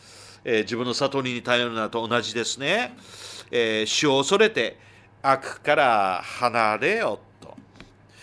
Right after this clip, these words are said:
主を恐れるということ、先ほど主を覚えるということ、主を恐れるということが、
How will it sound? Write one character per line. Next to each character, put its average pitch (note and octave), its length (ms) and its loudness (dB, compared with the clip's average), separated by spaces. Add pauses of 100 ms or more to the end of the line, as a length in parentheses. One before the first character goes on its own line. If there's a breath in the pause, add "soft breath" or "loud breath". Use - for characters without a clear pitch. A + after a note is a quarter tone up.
(180 loud breath)
主 - 320 -6
を G3 380 0
恐 D#3 460 -4
れ D#4 100 -2
る D4+ 140 -2
と D3 100 -2
い - 20 -2
う - 40 -10
こ A2+ 100 -4
と、 G#2+ 100 -8
先 D#3+ 300 -4
ほ F#3+ 80 2
ど E3+ 80 0
主 F3 160 -2
を C#3 260 2
覚 G3 220 6
え G#3 80 6
る D3+ 140 2
と A2+ 120 -6
い G2+ 60 -6
う F2 60 -10
こ F2 160 -10
と、 F#2 240 -6 (520 loud breath)
主 - 280 -4
を F#3+ 320 4
恐 F3 360 0
れ C#4+ 120 0
る C4+ 160 0
と C#3 160 0
い B2+ 80 2
う C#3 120 0
こ C#3 160 -4
と G2 320 -4
が、 A#2+ 340 2